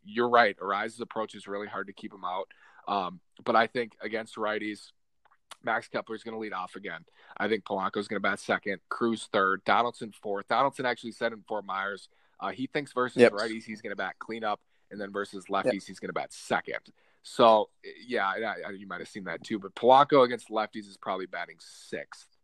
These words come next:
Speaker 1: I would say. And then against righties, batting second. And then Arraez, geez, I don't know. I get,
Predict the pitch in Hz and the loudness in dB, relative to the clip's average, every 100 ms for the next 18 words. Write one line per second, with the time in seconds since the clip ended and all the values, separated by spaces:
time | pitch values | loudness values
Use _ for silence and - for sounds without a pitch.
0 | - 90 95 92 - 80 76 - _ _ | -10 -6 -6 -8 -10 -10 -10 -16 _ _
1 | _ 110 107 107 98 98 95 - 98 98 | _ -10 -6 -6 -6 -10 -14 -8 -2 -2
2 | 95 92 90 80 85 - - 98 - 85 | -2 -4 -4 -6 -10 -14 -4 -4 -4 -12
3 | - 104 104 95 87 92 113 135 147 123 | -10 -6 -4 0 0 4 10 10 10 8
4 | 120 - _ _ _ - - _ 143 160 | 2 -14 _ _ _ -20 -20 _ -2 -2
5 | - - 160 156 160 135 98 131 143 | 0 0 2 2 2 0 -2 -4 -4